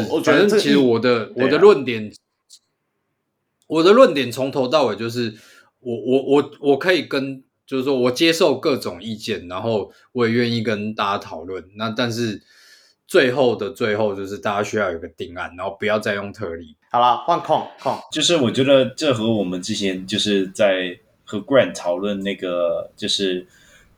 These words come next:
Speaker 3: 呃，那个规划，
Speaker 1: 外籍洋将。
Speaker 3: 就是，
Speaker 1: 嗯。
Speaker 3: 对，规划外籍洋将的那个讨论一样嘛，就是，就是看你想要走哪个方向。说真的，我作为香港人，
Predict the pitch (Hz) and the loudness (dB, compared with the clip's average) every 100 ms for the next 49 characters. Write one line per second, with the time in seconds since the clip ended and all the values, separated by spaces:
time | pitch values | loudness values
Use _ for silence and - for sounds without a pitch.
0 | - 101 90 80 71 67 69 - - 117 | 0 4 6 4 4 2 2 0 0 0
1 | 98 92 82 76 - _ _ _ - 131 | 4 6 6 4 0 _ _ _ -4 2
2 | 123 123 107 90 101 101 101 110 113 110 | 4 6 6 6 0 -4 -4 -2 0 2
3 | 101 95 - _ _ 113 101 95 104 92 | 0 -2 -6 _ _ -12 -8 2 2 4
4 | 107 104 101 104 92 87 85 82 95 87 | 0 2 4 4 2 -6 -6 0 -2 -2
5 | 87 90 87 78 78 - _ - 90 90 | -8 -8 -4 -2 -4 -8 _ -4 -2 -2
6 | 87 90 85 - - - 120 131 123 - | -6 -4 -4 -4 -16 -4 0 2 0 -8
7 | _ _ 196 196 185 214 147 107 120 110 | _ _ 4 4 6 4 4 2 0 2
8 | 104 117 104 92 85 87 98 92 92 80 | 2 2 -2 -4 -6 -4 -4 -2 -4 -2
9 | 160 165 170 165 139 87 87 135 107 104 | 2 2 4 2 2 -2 0 2 2 2
10 | 113 113 85 - - | 0 0 -4 -6 -18